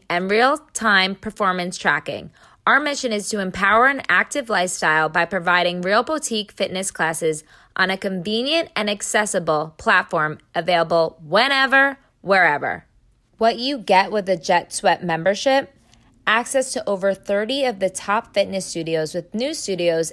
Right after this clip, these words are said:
and workouts added every week so you always have something new to try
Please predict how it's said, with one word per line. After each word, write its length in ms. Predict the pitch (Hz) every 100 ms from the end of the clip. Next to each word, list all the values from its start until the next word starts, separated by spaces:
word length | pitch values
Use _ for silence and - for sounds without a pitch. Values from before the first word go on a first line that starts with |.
| -
and 320 | 226 262 269
workouts 540 | 208 180 160 151 156 - -
added 360 | 190 180 180 -
every 300 | 202 220 277
week 240 | 233 202
so 100 | -
you 160 | 185 175
always 340 | - 196 233 254
have 160 | 240
something 500 | - 185 180 185 185
new 160 | 185 208
to 100 | 220
try 360 | - 196 160